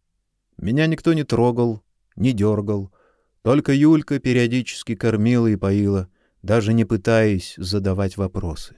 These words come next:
Это было правильно, ведь ответа бы не последовало все равно. Как описать происходившее со мной? Знаете,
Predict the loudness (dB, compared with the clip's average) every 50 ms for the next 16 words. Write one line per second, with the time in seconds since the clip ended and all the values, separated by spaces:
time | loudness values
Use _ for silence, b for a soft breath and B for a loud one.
0 | _ _ _ _ _ _ _ _ _ _ _ _ _ _ _ -8 -6 -4 -2 0
1 | 0 0 -2 -2 -4 -4 -4 -4 -4 -6 -8 -10 -12 -14 -16 -18 _ _ _ _
2 | _ _ _ _ _ _ _ _ -6 -2 -2 0 0 0 -2 -2 -2 -2 0 2
3 | 2 2 0 -2 -4 -2 0 0 0 0 0 -2 -2 -4 -6 -6 -6 -6 -2 -2
4 | -2 0 -2 -2 -2 -2 -4 -4 -6 -8 -8 -10 -8 -8 -6 -6 -6 -6 -6 -6
5 | -6 -6 -8 -12 -18 -20 _ _ _ _ _ _ _ _ _ _ _ _ _ _
6 | _ _ _ _ _ _ _ -2 0 0 0 0 -2 _ -12 -20 -20 -20 _ -14
7 | -12 -12 -10 -10 -10 -10 -8 -6 -6 -4 -4 -4 -6 -10 -14 -10 -10 -10 -10 -10
8 | -10 -10 -10 -8 -8 -10 -12 -12 -12 -12 -12 -12 -12 -12 -12 -10 -10 -12 -14 -16
9 | -18 _ _ _ _ _ _ _ _ _ _ _ _ _ _ _ _ _ _ _
10 | _ _ _ -18 -12 -8 -4 -2 0 0 0 -2 -4 -6 -8 -10 -10 -12